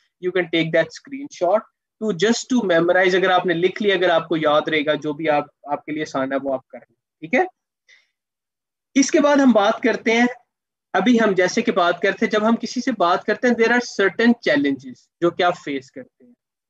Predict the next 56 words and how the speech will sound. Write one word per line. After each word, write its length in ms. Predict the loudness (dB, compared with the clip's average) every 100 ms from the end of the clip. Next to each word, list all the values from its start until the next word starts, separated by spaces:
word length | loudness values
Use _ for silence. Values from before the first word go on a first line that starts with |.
| _ _ -4
जैसे 240 | -2 0
कि 80 | 0
अभी 140 | 2 0
कुछ 180 | -2
देर 140 | 0 2
पहले 240 | 2 2
मेरे 180 | 2 0
से 160 | 0 0
यहाँ 260 | 0 0
पे 100 | 0
हमारी 220 | 0 0
एक 100 | 0
brand 240 | 0 -2 2
partner 320 | 0 0 -4
ने 100 | -6
question 420 | -4 -4 0 -2
किया 220 | -2 -10
था, 280 | -8 -4 -4 -6 _ _ -16
वो 60 |
question 440 | -10 -6 -4 -2 0
ये 120 | 0
किया 340 | -2 2 4
था 300 | 4 2 2 2
कि 160 | 0
मेरे 300 | -4 -2 0
पास 240 | 0 -2 0
लोग 260 | 0 0 -2
interest 460 | -8 -2 -2 0 0
हो, 160 | 0 -2
interested 460 | -8 -6 -6 -4 -2
होते 220 | -2 0
हैं 60 | 0
और 80 |
जैसे 360 | 0 0 0 2
ही 40 |
price 480 | 0 0 0 0 -2
ऊपर 240 | -8 -4 -4
बताती 480 | -2 -2 -2 -2
हूँ 120 | -14 -6
मैं, 220 | -2 -2 -4 _ _ -14
तो 60 |
वो 380 | -6 2 4 4
कहते 320 | 2 0 0
हैं 140 | 2 2
कि 60 | 4
"ये 180 | 4
नहीं 220 | 4 2 0
जी, 180 | 0 2
हमने 340 | 2 0 0
जो 240 | -2 -2
सा 180 | -2 0
हम 140 | 0 0
नहीं 120 | -6
खरीद 220 | -12 -18
सकते 300 | -18 -20 -20
ये।" 180 | -20 -20